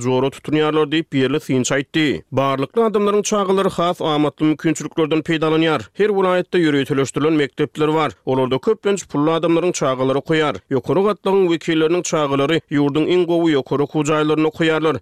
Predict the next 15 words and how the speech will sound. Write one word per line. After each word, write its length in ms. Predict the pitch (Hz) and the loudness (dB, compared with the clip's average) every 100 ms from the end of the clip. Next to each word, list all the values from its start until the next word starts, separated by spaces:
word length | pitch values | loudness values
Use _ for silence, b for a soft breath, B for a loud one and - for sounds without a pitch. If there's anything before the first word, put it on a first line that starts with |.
| - | -4
Ýokary 320 | 127 - 160 202 | -4 0 0 0
gatlagyň 360 | - 190 190 | -2 0 0
käbir 320 | - 170 170 170 143 | 0 0 0 0 0
wekilleri 520 | 143 147 139 143 156 - | -2 0 0 0 -2 -2
öz 280 | 151 160 165 | -2 0 -2
çağalaryny 600 | - 151 143 135 139 156 | -2 -2 0 0 0 0
daşary 320 | 143 - 135 | -2 -2 0
ýurtlaryň 440 | 151 151 160 160 156 135 | 0 0 0 0 0 0
awraýly 360 | 127 127 143 143 | 0 0 2 0
ýokary 260 | - 135 143 | 0 -2 0
okuw 160 | 151 139 | -2 0
jaýlaryna 360 | 147 147 151 | 0 0 0
okudyp, 340 | 156 160 147 151 | 0 -2 -4 -6
şol 180 | 139 147 | -2 0
ýerlerde 480 | 156 156 151 165 | 0 0 0 -2